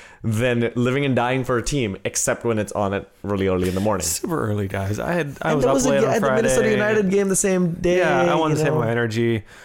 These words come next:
Speaker 2: Uh, basically, Coutinho, Mane, and Origi store for the Reds. Um, Mane was injured. Um, he's possibly out for the rest of the season, which is unfortunate. Um,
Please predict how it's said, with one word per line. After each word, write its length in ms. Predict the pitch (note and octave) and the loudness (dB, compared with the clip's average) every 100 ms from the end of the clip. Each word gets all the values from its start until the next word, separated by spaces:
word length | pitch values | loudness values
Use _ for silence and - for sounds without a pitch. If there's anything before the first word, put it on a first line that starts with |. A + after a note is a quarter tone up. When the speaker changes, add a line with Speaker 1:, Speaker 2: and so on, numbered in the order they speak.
| - | -10
Speaker 2:
Uh, 320 | - A2 G#2+ G#2+ - | -2 0 0 0 -2
basically, 340 | C#3 D3 A#2+ | -2 0 -2
Coutinho, 320 | A2+ C#3 B2+ | -2 0 0
Mane, 400 | A#2+ A2+ A2+ A2+ | 0 0 2 0
and 440 | - G#2 G2+ G2+ G#2 | 0 -2 0 0 0
Origi 520 | G#2+ A2 A#2 A#2 A2+ | 0 0 0 0 -2
store 460 | G#2+ - A#2+ A2+ A2 | -4 -2 2 2 0
for 160 | - | -2
the 80 | G#2+ | -2
Reds. 520 | B2+ C3+ B2+ A#2+ - - - - - - | 0 0 -2 -4 -8 -10 -20 -16 -14 -6
Um, 360 | - G2+ F#2+ F#2+ | -2 0 0 0
Mane 280 | A2 A2+ A2 | 0 0 0
was 160 | G#2+ - | -2 -2
injured. 480 | A#2 A2+ A2+ A2 G2 - - - - - - | -2 0 0 -2 -6 -14 -20 -20 -20 -18 -6
Um, 540 | G2 F2+ F2 F2+ F#2+ - - _ C3 | -2 -2 -2 -4 -6 -10 -20 _ -6
he's 140 | B2 | -4
possibly 340 | B2 A2+ A#2+ | -2 -2 -2
out 100 | G#2 | -2
for 60 | G#2+ | -2
the 60 | G2+ | -4
rest 160 | G2 | -4
of 40 | G2+ | -4
the 40 | |
season, 300 | A2+ A2 A2+ | -2 0 0
which 100 | G2+ | -2
is 280 | G#2 G#2 - | -4 -4 -6
unfortunate. 720 | E3 D3 D#3+ D3 - C#3 C3+ - _ _ - - - - - | -4 -2 0 0 0 -2 -2 -8 _ _ -20 -20 -20 -20 -6
Um, 580 | G2+ G2 F#2 F2+ F2+ | -2 0 0 -2 -4